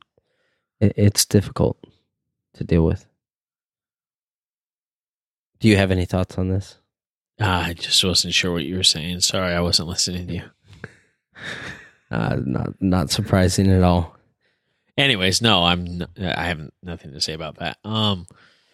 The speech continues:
Speaker 2: but in other news, <laughs>
Speaker 1: In other news, um, anything exciting happening in your life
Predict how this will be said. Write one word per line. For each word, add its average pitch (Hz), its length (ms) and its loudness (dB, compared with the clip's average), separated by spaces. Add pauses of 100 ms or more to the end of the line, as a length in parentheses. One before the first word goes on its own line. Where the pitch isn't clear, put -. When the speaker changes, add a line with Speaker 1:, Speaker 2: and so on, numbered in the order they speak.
(1000)
Speaker 2:
but 107 140 2
in 101 120 2
other 113 220 4
news, 113 500 4
<laughs> - 40 -10 (640)
Speaker 1:
In 113 120 2
other 139 180 4
news, 98 380 0 (500)
um, 92 400 0 (720)
anything 123 340 4
exciting 117 360 2
happening 107 380 2
in - 20 -2
your 107 120 -2
life 107 260 -6